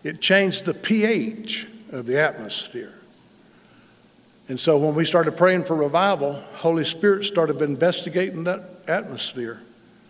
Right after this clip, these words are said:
And when he came in on Father's Day, he loved that atmosphere so much. It changed.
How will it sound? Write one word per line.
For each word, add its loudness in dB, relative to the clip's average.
And -4
when -2
he -2
came 2
in 2
on 0
Father's 0
Day, -2
he -2
loved 0
that 0
atmosphere 0
so 0
much. -4
It -8
changed. -4